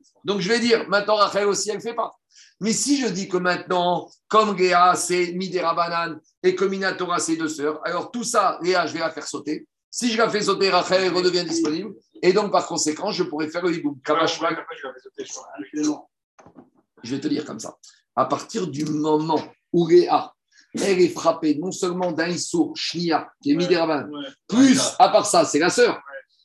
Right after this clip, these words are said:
Speaker 1: Donc, j'aurais dit que quoi ? La sœur, elle va sauter, elle va disparaître, parce que comme c'est une Hervan Biran,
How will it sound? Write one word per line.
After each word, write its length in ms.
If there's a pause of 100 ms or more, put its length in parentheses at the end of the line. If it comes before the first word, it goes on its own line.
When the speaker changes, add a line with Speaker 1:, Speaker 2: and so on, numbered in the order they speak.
Speaker 1:
Donc, 180
j'aurais 240
dit 140
que 60
quoi ? 340 (320)
La 240
sœur, 420 (180)
elle 180
va 120
sauter, 640
elle 100
va 100
disparaître, 640 (140)
parce 160
que 120 (120)
comme 160
c'est 220
une 160
Hervan 260
Biran, 240